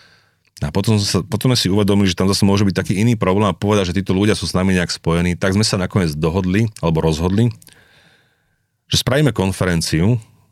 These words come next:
na tému záchrannej zdravotnej služby a na túto konferenciu pozveme gro Európskej únie, gro predstaviteľov, e,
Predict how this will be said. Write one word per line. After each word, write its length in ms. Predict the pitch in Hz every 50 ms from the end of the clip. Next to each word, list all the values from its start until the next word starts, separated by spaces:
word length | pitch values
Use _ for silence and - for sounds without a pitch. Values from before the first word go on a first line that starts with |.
| _ _ _ _ _ _ _ -
na 60 | 85
tému 240 | - 90 90 90 90
záchrannej 460 | 82 87 85 82 - 92 85 85 80
zdravotnej 420 | 78 80 80 80 78 78 - 82 78
služby 540 | - - 67 67 - - 90 117 139 127 - _ _ _ _ _ _ _ _ _ _ _ _ _ _ _ _ _ _ _ _ _ _
a 80 | - 95
na 80 | 95
túto 240 | 107 117 139 - 104
konferenciu 720 | - - 104 110 110 - 107 101 95 - - 98 90 82 80 -
pozveme 720 | - - 95 98 90 98 95 92 87 85 82 82 82 - - _ _ _ _ _ _ _ _ _ _ _ _ _ _ _ _ _ _ _ _ _ _ _ _ _ - 107
gro 380 | 98 101 101 110 120 120 107 - _ _ _ _ _ -
Európskej 560 | 95 95 95 95 95 92 92 - - 92 87
únie, 560 | - 85 92 92 90 92 95 95 101 104 98 90 -
gro 240 | 82 82 101 113 117
predstaviteľov, 800 | 131 - 92 90 - - 98 87 85 80 - 87 78 78 76 76
e, 80 | 76